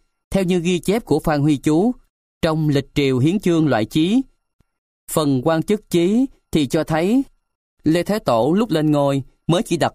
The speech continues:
ra hai bộ là bộ lại và bộ lễ. Còn trong danh sách dư địa chí của Nguyễn Trãi thì cho thấy bây giờ đã có thêm bộ dân, còn gọi là bộ hộ.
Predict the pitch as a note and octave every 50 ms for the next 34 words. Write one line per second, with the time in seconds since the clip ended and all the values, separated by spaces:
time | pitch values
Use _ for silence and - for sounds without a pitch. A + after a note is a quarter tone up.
0 | _ - C#3+ C#3 C#3 C3 B2 C#3 F3 E3+ E3 C#3+ A#2+ G2+ G2 G2+ A2 A2+ A#2 -
1 | _ _ _ _ _ - B2+ B2+ B2 A#2 A2 A2 G#2+ G#2+ A#2 A#2+ A2+ F#2+ G2 G#2+
2 | A2 A#2+ A2+ G#2 G#2+ G#2+ A2 A2 G#2+ G2 G#2 C#3 F3+ G3+ - _ _ _ _ _
3 | _ _ _ _ _ - C#3 B2 B2+ - C3+ C3+ C#3+ C3+ B2+ - G3 G#3+ - -
4 | C#3+ D3+ D3 D3 C#3+ A#2+ A2+ A2 A2+ - - D3 D3+ F3+ G#3+ A#3+ A#3 - - A#2
5 | A2+ C3 A#2 A2 C3 - C#3 G#2+ F#2 F#2+ B2 E3+ F#3+ - - _ _ _ _ -
6 | C#3 B2+ - C#3+ C#3 - D3+ D3 F3 G3+ F3 E3 D3+ C#3 C3 B2+ A#2 A2 G#2 G2
7 | - - _ _ _ - G#2+ A2 G#2+ B2 - E3+ F#3 E3 D3+ C#3+ C3+ C3+ B2 -
8 | A2+ A2 G#2+ A#2 C3+ D3 D3 D3 C#3 C3 A#2+ - _ _ _ _ - A#2 G#2+ G#2
9 | G#2 A2 A2+ G#2 F#2+ G2 F#2+ G#2 G#2 A2 G#2 G2+ G2+ G#2 G#2+